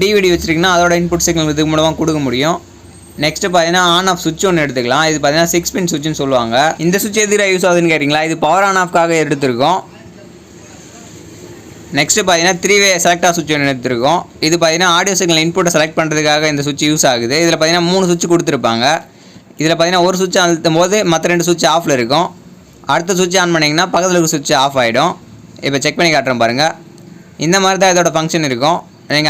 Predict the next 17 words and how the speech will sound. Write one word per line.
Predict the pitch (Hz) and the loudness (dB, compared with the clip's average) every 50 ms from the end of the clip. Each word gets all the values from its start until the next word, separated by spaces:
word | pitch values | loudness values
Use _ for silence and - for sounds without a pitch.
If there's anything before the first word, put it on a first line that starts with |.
| 139 165 | 0 0
aux | 185 - - 180 | -2 0 -2 -2
ஒன் | 165 156 - | 0 0 0
செலக்ட் | 165 156 156 160 | 0 0 0 0
பண்ணீங்கன்னா, | 156 143 143 156 170 165 165 | 0 0 2 2 2 0 0
aux | 175 175 - | 0 -2 0
டூ | - 151 135 | 0 2 2
ஆஃப் | 139 139 - 127 | 0 0 0 0
ஆயிடும். | 117 113 123 147 - - - - - - 139 | 0 2 2 0 0 -2 -4 -10 -6 -2 -2
aux | 160 185 185 - - | -2 -2 -2 -4 -4
த்ரீ | 180 180 190 180 | 0 0 0 2
செலக்ட் | 170 160 151 - | 0 -2 -2 -2
பண்ணீங்கன்னா, | 147 131 135 156 165 160 165 | -2 -2 0 0 0 0 0
aux | 175 170 180 165 | 0 0 -2 0
ஒன் | 147 135 127 | 0 0 0
on | 123 117 113 | 0 -2 -2
ஆகிடும். | 110 113 117 139 165 - - - - - - - - - - - - - - - - - - - - - - - - - - - 143 151 | -2 0 0 0 0 0 -4 -10 -20 -20 -20 -20 -20 -20 -20 -20 -20 -20 -20 -20 -20 -20 -20 -20 -20 -20 -20 -20 -20 -20 -20 -8 -4 0
இதோட | 170 190 | 0 2